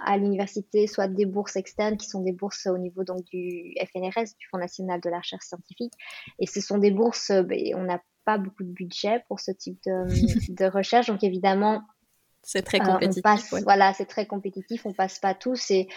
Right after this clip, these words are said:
Speaker 1: euh, voilà, les, les critères de sélection ne sont pas, euh, nécessairement parfois très clairs ou ne sont pas, en tout cas, euh, ne reflètent pas évidemment, euh, le, le, la qualité ou la non-qualité d'un, d'un, d'un individu, d'un chercheur. C'est simplement, bah,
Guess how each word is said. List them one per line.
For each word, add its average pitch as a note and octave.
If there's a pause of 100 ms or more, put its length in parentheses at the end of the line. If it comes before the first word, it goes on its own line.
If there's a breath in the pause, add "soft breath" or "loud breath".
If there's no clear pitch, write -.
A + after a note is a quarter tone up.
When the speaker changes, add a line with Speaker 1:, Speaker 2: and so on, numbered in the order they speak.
(480 loud breath)
Speaker 1:
euh, F3
voilà, F3
les, E3+
les F3+
critères A#3
de G#3
sélection G3+
ne G3+
sont F3+
pas, G3+
euh, F3+
nécessairement F#3+
parfois F#3+
très -
clairs A#3
ou G3
ne F#3+
sont F#3
pas, G3+
en G3+
tout G3
cas, G#3
euh, E3+ (600 soft breath)
ne G#3
reflètent G#3+
pas A#3+
évidemment, G3+
euh, F3+
le, F3
le, -
la F#3+
qualité G3
ou G#3
la F3+
non-qualité F#3
d'un, F#3 (280)
d'un, F3
d'un E3+
individu, F3
d'un F3+
chercheur. A3
C'est -
simplement, F3+
bah, F3